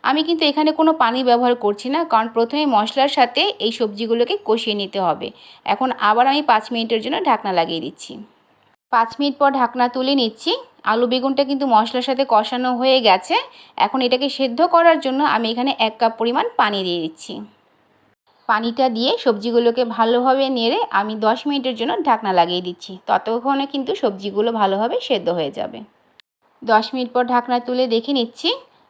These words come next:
আলু এবং বেগুন কিন্তু খুব ভালোভাবে সেদ্ধ হয়ে গেছে, কিন্তু ঝোল নেই, তাই ঝোলের জন্য এখানে আমি এক কাপ পরিমাণ পানি দিয়ে দিচ্ছি, আর সাথে সেই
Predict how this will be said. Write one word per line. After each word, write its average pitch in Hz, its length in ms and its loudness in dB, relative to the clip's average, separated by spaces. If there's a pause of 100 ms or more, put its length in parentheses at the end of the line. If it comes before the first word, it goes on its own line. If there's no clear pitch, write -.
আলু 240 280 0
এবং 254 260 4
বেগুন 240 280 2
কিন্তু 294 320 0
খুব 285 240 -2
ভালোভাবে 226 480 2
সেদ্ধ 240 320 -2
হয়ে 269 260 6
গেছে, 196 340 2 (460)
কিন্তু 220 240 -4
ঝোল 240 340 2
নেই, 262 160 2 (320)
তাই 247 220 4
ঝোলের 240 380 4
জন্য 233 240 0
এখানে 269 280 2
আমি 392 220 0
এক 226 180 4
কাপ 233 180 4
পরিমাণ 233 340 2
পানি 247 240 0
দিয়ে 285 180 2
দিচ্ছি, 233 280 -4 (120)
আর 220 140 4 (100)
সাথে 240 280 2
সেই - 180 0